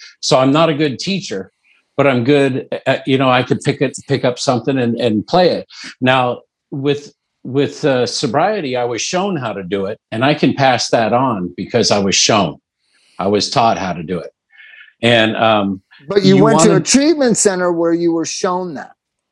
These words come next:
Speaker 1: Right.
Speaker 2: And
Speaker 1: You,
Speaker 2: now
Speaker 1: well,
Speaker 2: a
Speaker 1: th-,
Speaker 2: treatment
Speaker 1: that's exactly
Speaker 2: center
Speaker 1: it.
Speaker 2: is just giving you medicine.
Speaker 1: Right. And, but, you know, we're seeing, we're seeing that it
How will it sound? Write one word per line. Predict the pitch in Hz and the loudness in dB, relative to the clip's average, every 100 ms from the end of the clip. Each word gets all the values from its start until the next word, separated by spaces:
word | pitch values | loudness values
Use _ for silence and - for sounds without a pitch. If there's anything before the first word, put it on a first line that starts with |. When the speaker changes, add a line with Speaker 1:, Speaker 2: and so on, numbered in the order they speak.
| _ _ _ | _ _ _
Speaker 1:
Right. | 196 220 143 | 2 4 2
Speaker 2:
And | 156 | 2
Speaker 1:
You, | 190 | 4
Speaker 2:
now | |
Speaker 1:
well, | 180 | 2
Speaker 2:
a | 185 | 2
Speaker 1:
th-, | 147 | 0
Speaker 2:
treatment | 170 190 | 0 0
Speaker 1:
that's | 254 | -4
exactly | 143 220 208 202 | -2 0 0 0
Speaker 2:
center | 208 | 0
Speaker 1:
it. | |
Speaker 2:
is | 190 156 | -2 -4
just | 202 190 - | -8 -8 -4
giving | 190 185 | -2 -2
you | 175 160 | -4 -4
medicine. | 170 180 170 - 196 _ _ _ _ _ _ _ _ _ _ _ _ _ _ _ _ _ | 0 0 -2 -6 -12 _ _ _ _ _ _ _ _ _ _ _ _ _ _ _ _ _
Speaker 1:
Right. | 208 165 196 170 139 | 0 4 4 4 2
And, | 147 143 131 | 2 2 0
but, | 160 147 | -2 2
you | 160 | 2
know, | 160 | 4
we're | 160 156 | 2 0
seeing, | - 185 208 170 151 147 - - 147 _ _ | 0 0 2 2 2 -2 -6 -16 -16 _ _
we're | 151 | -4
seeing | 143 202 220 214 | -2 0 0 2
that | 160 147 - | 2 0 -6
it | 123 | -14